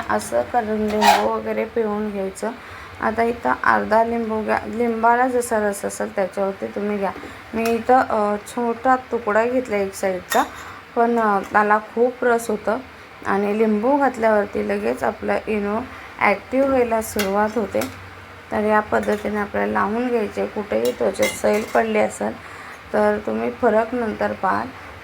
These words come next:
सैल त्वचा असो किंवा आपली इथं काली पडलेली त्वचा असो,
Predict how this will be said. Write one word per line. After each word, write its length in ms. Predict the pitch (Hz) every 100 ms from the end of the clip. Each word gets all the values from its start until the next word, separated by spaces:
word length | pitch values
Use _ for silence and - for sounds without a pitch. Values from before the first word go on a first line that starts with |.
| - -
सैल 380 | 233 247 262
त्वचा 320 | 262 226 - 202
असो 280 | 190 214 277 - - - - - - - - - - - 202
किंवा 200 | 233 226
आपली 320 | 226 - 220 269 294 - - - 220
इथं 340 | 208 233 247
काली 560 | - 233 - 240 220 240
पडलेली 360 | 262 240 226
त्वचा 340 | 220 208 202 214
असो, 280 | - 208